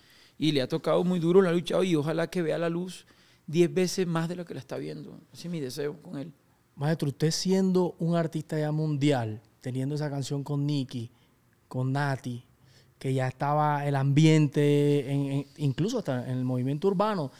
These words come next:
Speaker 2: se hablaba de Silvestre Dangond. Pero pasaba acá, como quien dice en el patio,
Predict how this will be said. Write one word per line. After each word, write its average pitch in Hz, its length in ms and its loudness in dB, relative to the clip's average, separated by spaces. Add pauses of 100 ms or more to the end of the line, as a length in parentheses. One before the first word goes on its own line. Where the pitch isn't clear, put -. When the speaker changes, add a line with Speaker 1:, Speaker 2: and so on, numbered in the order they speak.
(120)
Speaker 2:
se - 80 -14
hablaba 127 240 -4
de 175 80 -4
Silvestre 143 480 -8
Dangond. 127 380 -6 (720)
Pero 185 260 0
pasaba 180 380 0
acá, 196 500 -2
como 156 220 -6
quien 139 160 -2
dice 147 180 -2
en 185 80 -2
el 175 120 -2
patio, 151 500 -2